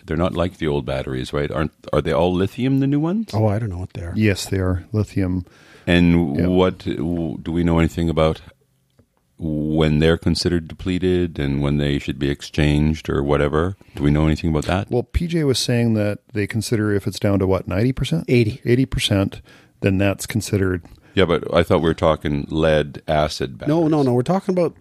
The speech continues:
Speaker 2: whatever they've been, I
Speaker 3: Like
Speaker 2: don't think they've been
Speaker 3: Tesla
Speaker 2: putting lead
Speaker 3: batteries.
Speaker 2: acid in Teslas and lead acid.
Speaker 1: Oh, you're talking new cars
Speaker 2: Yeah,
Speaker 1: with
Speaker 2: like
Speaker 1: all these batteries.
Speaker 2: electric cars with those
Speaker 1: Oh,
Speaker 2: giant
Speaker 1: okay.
Speaker 2: electric pa-, electric packs.
Speaker 1: Oh, okay.
Speaker 2: And those packs are considered depleted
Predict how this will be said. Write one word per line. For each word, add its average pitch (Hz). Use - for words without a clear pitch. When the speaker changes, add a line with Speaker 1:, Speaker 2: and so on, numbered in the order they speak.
Speaker 2:
whatever 139
they've 135
been, 117
I 131
Speaker 3:
Like -
Speaker 2:
don't 196
think 202
they've 135
been 135
Speaker 3:
Tesla 101
Speaker 2:
putting -
lead 117
Speaker 3:
batteries. 107
Speaker 2:
acid 110
in 87
Teslas 104
and 90
lead 95
acid. 101
Speaker 1:
Oh, 156
you're 113
talking 110
new 131
cars 82
Speaker 2:
Yeah, 180
Speaker 1:
with 110
Speaker 2:
like 117
Speaker 1:
all 104
these 98
batteries. 90
Speaker 2:
electric 135
cars 107
with 107
those 104
Speaker 1:
Oh, 113
Speaker 2:
giant 131
Speaker 1:
okay. 73
Speaker 2:
electric 127
pa-, 110
electric 117
packs. -
Speaker 1:
Oh, 101
okay. 71
Speaker 2:
And 101
those 117
packs 123
are 110
considered 104
depleted 120